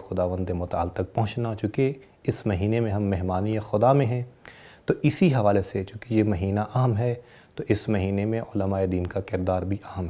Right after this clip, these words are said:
ہے۔ تو ہم آج اسی حوالے سے کہ علماء کرام کس طرح ماہ مبارک رمضان کو احیا کرتے تھے اور کس طریقے سے علماء کرام عوام کو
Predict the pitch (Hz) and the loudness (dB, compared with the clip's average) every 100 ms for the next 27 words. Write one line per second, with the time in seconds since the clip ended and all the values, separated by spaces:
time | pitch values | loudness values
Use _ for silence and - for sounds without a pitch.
0 | 80 101 - - - - 110 107 151 - | -8 -16 -20 -20 -20 0 2 4 4 4
1 | - 120 117 117 - - - _ - 185 | 2 6 6 4 -8 -18 -20 _ 0 4
2 | 139 107 104 101 107 104 - 104 98 98 | 8 8 6 2 -2 -2 -2 0 2 0
3 | 98 104 113 120 127 - - 185 - 113 | 0 0 2 0 -2 -2 2 2 4 2
4 | 95 98 - - - - 110 107 104 98 | 2 -2 -4 -18 -8 4 6 6 6 4
5 | 98 92 95 92 92 107 117 110 104 110 | 4 2 2 2 2 2 2 2 2 4
6 | 117 107 110 - 107 113 110 - - - | 2 2 -2 -2 -4 -2 -4 -6 -20 -14
7 | - 117 - 165 - - 104 98 104 98 | 0 0 2 2 2 2 2 2 0 2
8 | 120 104 101 98 98 95 101 107 127 123 | 2 2 2 2 -2 -4 -2 0 0 -2
9 | - - - - 113 107 135 127 - 95 | -6 -20 -16 2 6 8 8 6 2 0